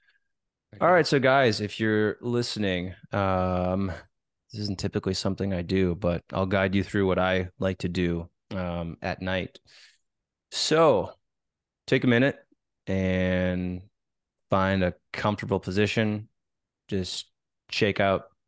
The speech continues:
Speaker 2: shake out your joints a little bit, shake out your shoulders, relax your knees,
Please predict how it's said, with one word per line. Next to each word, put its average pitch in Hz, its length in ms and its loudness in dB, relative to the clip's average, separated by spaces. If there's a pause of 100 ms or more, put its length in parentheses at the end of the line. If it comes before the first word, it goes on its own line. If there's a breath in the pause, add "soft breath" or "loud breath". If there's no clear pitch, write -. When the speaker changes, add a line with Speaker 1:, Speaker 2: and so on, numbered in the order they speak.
(580)
Speaker 2:
shake 104 240 0
out 82 100 2
your 92 80 0
joints 95 360 -2
a 98 40 -4
little 95 180 0
bit, 90 300 -2
shake - 220 -6
out 87 100 -2
your 90 80 -4
shoulders, 90 720 -2 (480)
relax 95 540 -4 (560 loud breath)
your 117 160 0
knees, 127 680 4